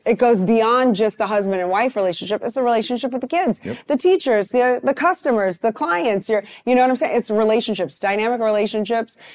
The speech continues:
Speaker 1: uh, master your money, 'cause I want financial freedom.
Speaker 2: Mm-hmm.
Speaker 1: You know, I walked away from a one point five million dollar contract because they wanted me. In my contract, they said,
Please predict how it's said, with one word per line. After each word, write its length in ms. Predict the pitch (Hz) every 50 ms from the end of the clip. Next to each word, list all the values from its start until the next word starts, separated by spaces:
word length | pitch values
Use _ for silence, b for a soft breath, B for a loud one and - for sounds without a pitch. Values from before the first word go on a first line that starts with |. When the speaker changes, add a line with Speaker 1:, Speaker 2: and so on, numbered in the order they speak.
| B B B B B - -
Speaker 1:
uh, 200 | 214 196 185 - -
master 560 | 208 208 208 202 214 214 - - - 262 269
your 180 | 269 262 254
money, 540 | 254 233 226 208 214 220 220 233 240 254 254 _ _ _
'cause 360 | - - 202 190 - - - _ _ _ _ _ _ _ _ _ _ _ _ _ _ _ _ _ _ _ -
I 120 | 202 226
want 200 | 262 294 269 233
financial 460 | - 233 214 202 202 208 202 - 185
freedom. 420 | 170 - 202 208 202 170 147 147 147 -
Speaker 2:
Mm-hmm. 140 | 98 92 - 113 - _ _ _ - 208
Speaker 1:
You 60 | 240
know, 100 | 247 247
I 140 | 226 214 214
walked 280 | 214 220 226 226 -
away 220 | 220 196 202 202 208
from 200 | 208 - 208 196
a 40 | 180
one 300 | 175 170 180 185 202 208
point 300 | - 220 208 190 170 -
five 240 | - 185 180 185 180
million 920 | 180 180 180 185 190 202 202 202 214 220 214 208 208 214 208 - - 196
dollar 360 | 170 202 180 180 185 185 185
contract 580 | 185 - - 180 185 196 196 - 247 247 247 247
because 320 | 220 - - 202 185 160
they 300 | 160 190 208 262 330 381 403
wanted 440 | 392 392 359 349 339 330 359 359 302
me. 500 | 320 320 330 294 214 175 165 196 277 302 B B B B B B B B B B B B B _ _ _ _ _ _ _ _ _ _ _ -
In 160 | 277 285 277
my 160 | 285 269 269
contract, 480 | - 277 277 269 269 - 269 226 220 -
they 120 | 220 208
said, 400 | 214 - - 214 185 180 180 180